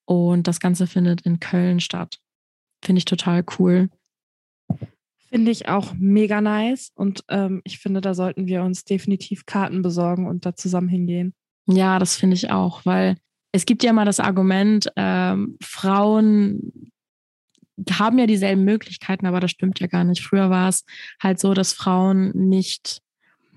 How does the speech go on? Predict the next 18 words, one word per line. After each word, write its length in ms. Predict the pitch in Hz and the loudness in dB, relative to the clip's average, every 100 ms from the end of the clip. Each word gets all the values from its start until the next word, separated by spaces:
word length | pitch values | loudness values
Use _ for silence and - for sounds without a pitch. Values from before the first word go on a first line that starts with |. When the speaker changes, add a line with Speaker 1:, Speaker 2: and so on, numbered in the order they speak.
| _ | _
Speaker 1:
unbedingt 640 | - 202 190 190 185 175 - | 0 2 4 2 2 0 -2
Geld 240 | 185 196 | 0 0
verdienen 480 | - 190 190 185 180 | 0 0 2 2 0
sollten. 540 | 170 180 180 185 175 170 | 0 0 0 0 -2 -2
Also 220 | 170 180 | -2 -2
es 320 | 175 - - - _ - | -2 -4 -8 -12 _ -4
passte 420 | 202 202 - 196 | -2 0 2 4
halt 160 | 190 | 4
einfach 440 | - 185 180 196 - | 2 2 2 -2 0
nicht 360 | 190 190 - | 2 2 0
und, 340 | 180 175 175 175 | 0 2 2 2
äh, 220 | 180 175 | 0 0
da 120 | 175 | 0
war 120 | 180 | 2
die 80 | 175 | 2
Rollenverteilung 680 | 170 185 190 190 - - 175 | 2 2 0 0 -4 -2 0
ganz 240 | 180 170 - | 0 0 -2
klar. 320 | - 180 | -2 0